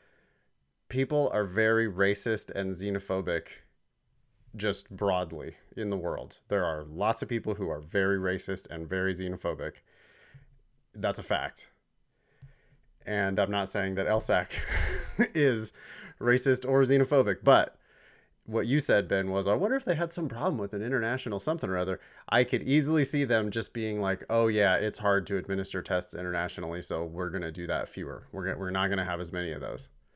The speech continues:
As just kinda like a,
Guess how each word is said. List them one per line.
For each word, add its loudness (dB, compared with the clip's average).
As 4
just 2
kinda 4
like 6
a, 4